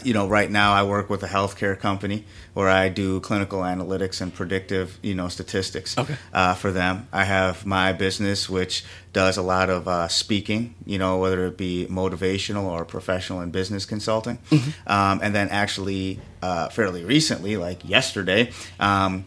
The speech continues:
Speaker 1: started a different branch of, of my business, uh, in investing. So stocks and option trading,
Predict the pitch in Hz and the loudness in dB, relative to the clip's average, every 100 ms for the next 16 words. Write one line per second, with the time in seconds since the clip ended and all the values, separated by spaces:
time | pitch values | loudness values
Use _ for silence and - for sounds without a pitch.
0 | - - - 117 110 107 - 104 90 123 | -12 -12 2 6 6 4 0 -2 2 0
1 | - 98 104 95 90 98 - 101 95 101 | 0 -2 0 2 0 -2 -4 -4 -2 0
2 | 90 92 90 95 92 - 90 87 92 92 | 0 0 -2 -2 -4 -2 -2 -2 -2 0
3 | 90 127 - 87 - 98 90 87 - 95 | 4 4 2 -10 -6 -2 -2 -4 -2 -2
4 | 92 90 - 82 90 85 87 92 - 95 | -2 -4 -6 -6 -6 -6 -8 -8 -8 -2
5 | 107 113 120 | 2 4 4